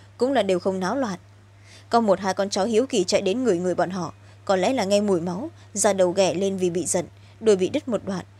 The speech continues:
lại kêu oòng một tiếng rồi lại chạy đi. Tức Đại Nương đột nhiên lại đi qua, đi đến trước một căn nhà, dùng đồ gốm làm tường, khuỷu tay vừa chạm, xoòng một tiếng, một bình gốm đã bị rụng rớt bể nát.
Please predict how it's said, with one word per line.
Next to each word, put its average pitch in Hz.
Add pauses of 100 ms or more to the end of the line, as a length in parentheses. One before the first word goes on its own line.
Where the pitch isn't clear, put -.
(120)
lại 180
kêu 220
oòng 185
một 180
tiếng 196 (220)
rồi 208
lại 175
chạy 190
đi. 180 (1080)
Tức 277
Đại 214
Nương 196
đột 190
nhiên 196
lại 190
đi 196
qua, 180 (600)
đi 220
đến 190
trước 302
một 208
căn 233
nhà, 185 (120)
dùng 196
đồ 180
gốm 185
làm 220
tường, 175 (440)
khuỷu 202
tay 185
vừa 190
chạm, 170 (380)
xoòng 180
một 185
tiếng, 196 (280)
một 208
bình 196
gốm 185
đã 262
bị 220
rụng 196
rớt 262
bể 180
nát. 175